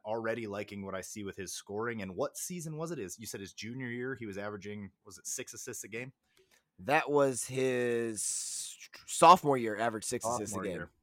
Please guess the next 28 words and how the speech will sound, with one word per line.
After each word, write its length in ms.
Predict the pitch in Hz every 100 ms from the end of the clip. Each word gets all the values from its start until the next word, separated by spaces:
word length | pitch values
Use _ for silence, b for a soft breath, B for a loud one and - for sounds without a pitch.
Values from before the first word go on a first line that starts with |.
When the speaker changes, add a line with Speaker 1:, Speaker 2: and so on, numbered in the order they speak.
| _ _ _ -
Speaker 1:
So 160 | 139
I 100 | 123
like 340 | 131 135 123 104
that 280 | 131 123 90
as 200 | 104 101
a 40 |
projection 640 | - 101 107 101 - 98 92
for 280 | - 95 95
a, 280 | 92 92
uh, 120 | 87 85
primary 400 | - 98 98 92
ball 220 | 110 127
handler 420 | 95 90 87 87
as 120 | 85
well. 220 | 117 113 -
So 220 | 104 98
I, 200 | 113 160
I 100 | 190
like 280 | 208 233 247
what 120 | 156
I, 120 | 135 131
what 160 | 131
I'm 100 | 123
seeing 280 | - 170 127
out 120 | 104
of 80 | 95
this 180 | 98 -
guy. 240 | 104 101